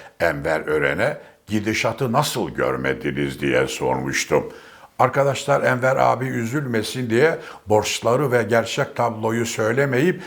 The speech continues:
benden gizlediler." karşılığını vermişti. Şimdi diyeceksiniz ki İhlas Holding batmadı.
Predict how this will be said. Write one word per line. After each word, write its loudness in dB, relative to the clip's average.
benden 4
gizlediler." 2
karşılığını 0
vermişti. -2
Şimdi -2
diyeceksiniz 2
ki 2
İhlas 2
Holding -2
batmadı. 2